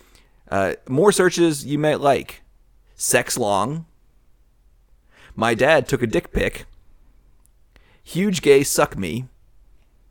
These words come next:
Very big. Average shaved.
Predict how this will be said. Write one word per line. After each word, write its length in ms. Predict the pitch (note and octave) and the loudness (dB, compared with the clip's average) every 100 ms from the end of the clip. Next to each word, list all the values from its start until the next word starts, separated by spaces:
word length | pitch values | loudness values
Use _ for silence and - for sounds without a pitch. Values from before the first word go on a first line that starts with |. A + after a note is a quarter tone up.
| _ - | _ -6
Very 300 | G#2 D#3 C#3+ | 4 4 4
big. 400 | G#2 E2+ G2+ C#3+ _ _ _ _ _ _ _ _ _ | -2 -4 -6 -10 _ _ _ _ _ _ _ _ _
Average 420 | - E3 F3+ F#3+ | 2 2 4 0
shaved. 640 | F#3 - A3 B2 F#2+ A2 | 0 0 0 0 -2 -6